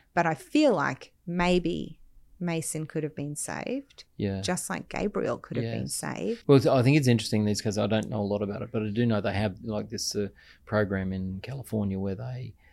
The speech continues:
Speaker 2: you know, they put in the factors or whatever, and it gives you a statistical likelihood of,
Speaker 1: Risk.
Speaker 2: uh, yeah, because I think, again, I'm no expert, but I think that there's so much commonality in these cases that you can actually plot it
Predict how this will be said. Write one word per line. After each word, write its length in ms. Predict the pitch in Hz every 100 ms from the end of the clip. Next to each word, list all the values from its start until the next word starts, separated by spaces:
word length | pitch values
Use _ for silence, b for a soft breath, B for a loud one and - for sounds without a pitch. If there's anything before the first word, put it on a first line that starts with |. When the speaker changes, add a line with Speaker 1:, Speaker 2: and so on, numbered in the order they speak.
| b _
Speaker 2:
you 120 | 123
know, 140 | 107 90
they 160 | 98
put 280 | 90 - 110
in 380 | 98 92 90 117 117
the 100 | 113
factors 440 | 113 113 - 101
or 60 | 95
whatever, 240 | 95 95
and 80 | 98
it 160 | 98 -
gives 180 | 98
you 80 | 98
a 60 | 90
statistical 600 | - 101 - 98 98 90
likelihood 560 | 90 98 - 95 98
of, 340 | 98 95 92 - b b
Speaker 1:
Risk. 320 | - 110 104
Speaker 2:
uh, 80 | 107 - _
yeah, 380 | 120 131 127 -
because 320 | 110 117 123
I 80 | 110
think, 300 | - 147 - _ _ _ -
again, 360 | 110 101 101
I'm 100 | 98
no 200 | 101 101
expert, 400 | 101 101 - 104
but 120 | 101 101
I 60 |
think 180 | 101 135
that 220 | 104 92
there's 160 | 104 98
so 180 | - 107
much 200 | 101 -
commonality 600 | - 98 95 98 110 101
in 100 | 98
these 220 | 92 98
cases 460 | - 101 107 - 95
that 180 | 95 98
you 100 | 104
can 240 | - 117
actually 280 | 123 - 101
plot 280 | - - 98
it 120 | -